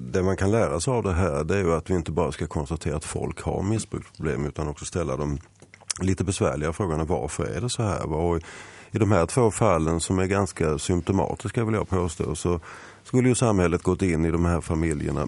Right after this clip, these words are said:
mycket, mycket, mycket tidigare, va? När vi nu misslyckas med det så ägnar vi nästan resten av, av vårt engagemang för de här människorna till att bestraffa dem.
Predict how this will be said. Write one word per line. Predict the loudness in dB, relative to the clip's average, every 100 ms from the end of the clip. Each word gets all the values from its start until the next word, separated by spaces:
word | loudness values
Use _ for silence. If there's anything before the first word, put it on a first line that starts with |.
| -2
mycket, | 2 4 2 0 0
mycket, | 0 0
mycket | -2 -2
tidigare, | -4 -4 -4 -8 -8
va? | -8 -6 0
När | 4 4
vi | 6
nu | 4
misslyckas | 4 2 0 -2 -2 -2 -2 0
med | 0
det | 0 -2
så | -2 0
ägnar | 0 2 0
vi | 0 -2 -2 -4
nästan | -2 -2 -2 -4 0
resten | -2 -2 -2
av, | -2 -2 -4
av | -4 -4 -2 -2
vårt | 0 -2
engagemang | -2 -2 -2 -2 -2
för | -4
de | -2
här | -2
människorna | 0 -4 -4 -8
till | -6 -6
att | -6
bestraffa | -8 -6 -4 -6 -6 -4
dem. | -4